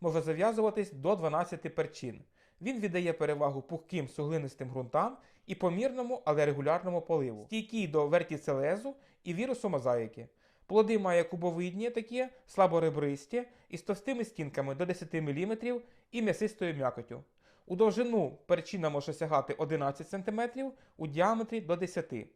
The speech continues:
Середня вага приблизно сто двадцять-сто п'ятдесят грам.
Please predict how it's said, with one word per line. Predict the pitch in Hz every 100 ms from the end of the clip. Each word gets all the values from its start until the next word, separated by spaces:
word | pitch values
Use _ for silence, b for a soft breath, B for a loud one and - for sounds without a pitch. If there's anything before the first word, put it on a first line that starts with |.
| _ b b -
Середня | 190 196 190
вага | 190 190 254
приблизно | 202 170 180 165 170
сто | 175
двадцять-сто | 160 190 226 240 -
п'ятдесят | 165 156 147 175 175 -
грам. | 143 127 -